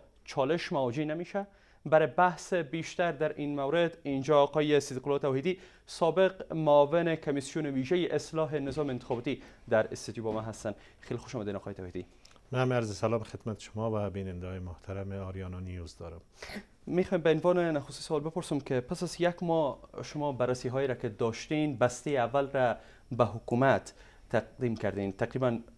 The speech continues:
Speaker 1: چهار ماه قبل. حالا محتویاتی را که بسته اول داشت، چه مواردی بود؟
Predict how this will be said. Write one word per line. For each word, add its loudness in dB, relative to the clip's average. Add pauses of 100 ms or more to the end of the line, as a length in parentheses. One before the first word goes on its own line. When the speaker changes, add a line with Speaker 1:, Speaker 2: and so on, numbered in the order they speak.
(300)
Speaker 1:
چهار 10
ماه 2
قبل. 2 (340)
حالا 12
محتویاتی 6
را 4
که 2
بسته 0
اول 2
داشت، 2
چه -6
مواردی -2
بود؟ -20